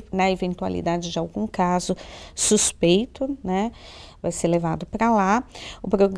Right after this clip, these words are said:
é, a Secretaria de Estado tá elaborando também o fluxo de como que vai ser o transporte desses pacientes, tudo. Embora a gen-, é, assim, tanto a O M S quanto o Ministério da Saúde consideram que a probabilidade da introdução do vírus aqui seja pequena.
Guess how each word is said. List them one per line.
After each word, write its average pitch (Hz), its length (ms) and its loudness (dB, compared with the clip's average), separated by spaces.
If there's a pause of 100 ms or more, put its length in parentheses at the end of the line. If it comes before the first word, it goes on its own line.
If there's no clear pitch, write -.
é, 180 400 0
a 175 40 -2
Secretaria 180 560 0
de 170 120 -4
Estado 175 500 0
tá 185 360 -2
elaborando 175 600 4
também 175 460 -2
o 190 80 -2
fluxo 190 580 -4
de - 140 -8
como 196 260 0
que - 160 -10
vai 170 160 0
ser - 240 -6
o 170 60 -2
transporte 208 880 -2
desses - 380 -4
pacientes, 196 800 -6
tudo. 240 280 -4 (460)
Embora 247 380 8
a 311 40 8
gen-, 285 280 0
é, 220 320 4
assim, 185 420 2
tanto 262 300 0
a - 20 2
O 269 140 6
M 240 120 4 (280)
S 202 260 -2
quanto - 320 -8
o 196 40 -4
Ministério 196 520 2
da 202 100 6
Saúde 208 460 2
consideram 240 680 4
que 240 100 -4
a 220 40 -2
probabilidade 240 1000 4
da 202 120 4
introdução 226 680 2
do 214 120 -2
vírus 202 280 -2
aqui 220 200 -6
seja - 280 -2
pequena. - 400 -10